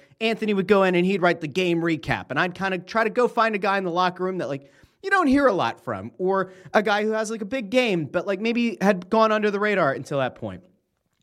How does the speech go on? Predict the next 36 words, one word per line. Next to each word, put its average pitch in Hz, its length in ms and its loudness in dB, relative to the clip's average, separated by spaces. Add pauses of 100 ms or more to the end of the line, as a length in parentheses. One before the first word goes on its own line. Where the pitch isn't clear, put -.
(100)
But 202 120 4
why 226 160 6
did 226 100 -2
I 220 60 -2
do 302 200 -2
that? 131 260 -6
It's 156 120 -12
because 220 300 0
I 220 80 6
wanted 220 340 -2
people 185 300 -4
to 156 120 -2
read 208 280 2
it. 104 180 0 (400)
It 175 100 4
didn't 311 200 6
really 208 180 6
matter 139 280 2
how 139 120 -2
many, 127 160 -6
in, 104 320 -14
in 113 140 -14
fairness, 127 400 -4 (180)
I 214 80 2
was 214 120 2
getting 127 180 -2
paid 139 160 0
a - 20 -8
flat 147 300 -2
rate, 117 340 0
all 104 80 -4
right, 110 160 2
by 113 120 2
the 110 40 2
maestro, 107 540 -2 (100)
okay? 131 300 0